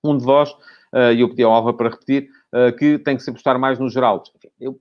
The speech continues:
percebo isso, eh, eh, era o César Gonçalves. Ahm, admito que sim, eh, agora, quem é que sai, não é? Ahm, aposta-se mais nos Geraldos, mas os Geraldos como um dos dois médios,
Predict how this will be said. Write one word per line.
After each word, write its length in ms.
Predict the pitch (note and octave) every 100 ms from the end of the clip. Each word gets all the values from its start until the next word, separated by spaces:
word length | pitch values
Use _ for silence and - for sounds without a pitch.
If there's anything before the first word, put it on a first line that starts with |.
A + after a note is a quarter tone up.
| _
percebo 360 | - F3+ A3
isso, 380 | C4 A3+ D#3+ -
eh, 200 | G#2 G2+
eh, 160 | G2+ F#2+
era 120 | G2+
o 40 | G#2
César 340 | - A#2+ A#2
Gonçalves. 460 | A2+ A2+ A2+ E2 - _ _ _ -
Ahm, 920 | A2+ G#2+ G2 F#2+ F2+ E2+ D#2+ D2+ D2 _ _ _ D#3
admito 320 | D3 E3+ -
que 80 | -
sim, 400 | A3 A3 G3 A#2
eh, 300 | A2+ D#2+ -
agora, 380 | C#3 D#3 C#3+ - _ _ -
quem 140 | D3
é 60 | A#2+
que 80 |
sai, 200 | - - - _ -
não 160 | A#2
é? 220 | F2 - - - - - _ _ _ _
Ahm, 1160 | A#2 A#2 A2+ A2 G#2+ G#2 G2+ G2 F#2+ F#2 F#2 F#2+ - _ _ _ _ _ _
aposta-se 500 | C3 C3+ C3+ C#3+ C3
mais 180 | D3 C#3
nos 140 | D#3
Geraldos, 420 | C#3 D#3 E3 F3 D#3
mas 160 | D3+
os 60 | B2+
Geraldos 440 | B2+ D3 D3+ C#3
como 220 | - D3
um 60 | D3+
dos 100 | C3
dois 180 | D3 A#2
médios, 460 | B2 D3+ D#3 A#2